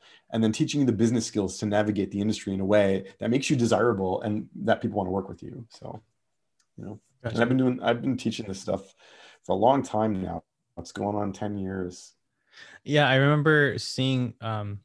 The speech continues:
Speaker 2: uh, years ago now, 'cause it's, I mean, I've been in and out of New York since, like, twenty seventeen or twenty sixteen. I remember seeing, um, a lot of your, um, collaborating with, um, the Actors Green Room back in the day. Um,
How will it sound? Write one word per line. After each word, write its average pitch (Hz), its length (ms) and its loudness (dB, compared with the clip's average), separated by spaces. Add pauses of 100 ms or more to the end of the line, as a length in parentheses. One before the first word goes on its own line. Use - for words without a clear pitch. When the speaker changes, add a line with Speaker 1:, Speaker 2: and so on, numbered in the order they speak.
(600)
Speaker 2:
uh, 117 240 -2
years 127 360 0
ago 110 180 2
now, 104 160 0
'cause 107 200 -4
it's, 107 260 -8
I 107 140 -6
mean, 107 180 -4
I've 104 140 -6
been 110 360 -4 (300)
in 120 120 -2
and 120 120 0
out 110 120 2
of 104 80 -4
New 110 80 -4
York 104 260 -4
since, 104 380 -10
like, 101 200 -6
twenty 110 420 -8
seventeen 107 560 -8
or 104 100 -6
twenty 104 220 -8
sixteen. 107 380 -8
I - 20 -4
remember 113 160 -2
seeing, 120 240 0
um, 110 260 -4
a 101 60 -10
lot 104 160 -4
of 110 100 -4
your, 107 380 -4 (760)
um, 107 420 -6 (120)
collaborating 120 540 -2
with, 110 340 -4
um, 104 400 -8 (360)
the 113 80 -2
Actors 107 280 -2
Green 113 180 -4
Room 101 220 -10 (140)
back 101 180 -8
in 107 80 -8
the 104 80 -4
day. 95 140 -8 (580)
Um, 104 440 -6